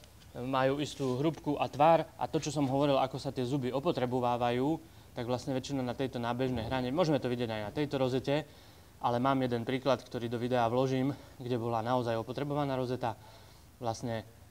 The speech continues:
nepravidelne sa z tejto nábehovej strany o-, o-, obrusuje, takže tie zuby, e, sa pomaly zoštihľujú, zoštihľujú, až sa urobí taká žraločia plutva, sa tomu hovorí, úplne tenká. A keď niekto ešte s tým jazdí, tak sa ešte zahne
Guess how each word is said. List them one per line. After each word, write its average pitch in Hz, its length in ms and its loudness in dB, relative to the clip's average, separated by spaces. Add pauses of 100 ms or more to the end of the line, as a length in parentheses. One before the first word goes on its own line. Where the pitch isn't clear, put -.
(180)
nepravidelne 139 720 4
sa - 80 -8
z 127 160 -6
tejto 131 240 0
nábehovej 120 480 0
strany 120 400 -4
o-, - 320 -6
o-, 180 40 -12 (120)
obrusuje, 170 480 2
takže 127 320 -2
tie 123 160 -2
zuby, 123 320 2
e, 120 40 -6 (1120)
sa - 160 -4
pomaly 131 400 2
zoštihľujú, 139 560 2
zoštihľujú, 135 640 0
až 120 160 -4
sa 127 160 -2
urobí 120 260 0
taká 110 460 -4
žraločia 120 400 -2
plutva, 156 400 0
sa 139 80 -2
tomu 127 240 -2
hovorí, 120 320 -2
úplne 120 340 -4
tenká. 131 460 0 (400)
A 127 80 -8
keď 131 160 -2
niekto 127 320 2
ešte 160 240 0
s 139 120 -4
tým 131 140 0
jazdí, 120 300 0
tak 113 160 -6
sa 110 240 -4
ešte - 160 -12
zahne 156 480 2